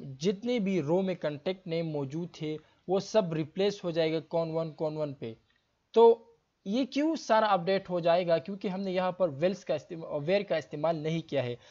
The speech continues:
अगर मैं चाहता हूँ कि सिर्फ एक ही, अ, मतलब एक ही कॉन्टैक्ट नेम का ये चेंज हो जाए,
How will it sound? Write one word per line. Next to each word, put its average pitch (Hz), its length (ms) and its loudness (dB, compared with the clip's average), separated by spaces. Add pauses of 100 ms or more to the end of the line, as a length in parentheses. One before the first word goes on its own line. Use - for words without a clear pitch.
(160)
अगर 233 220 4
मैं 240 120 2
चाहता 220 300 4
हूँ 247 80 2
कि 196 100 -6
सिर्फ 220 380 -2
एक 220 200 -2
ही, 226 340 -6 (120)
अ, 165 400 -2 (220)
मतलब 190 460 -2
एक 214 220 -2
ही 220 60 -4
कॉन्टैक्ट 196 420 -4
नेम 185 220 -2
का 185 160 2
ये 170 160 0
चेंज 190 320 -2
हो 165 100 -2
जाए, 170 320 2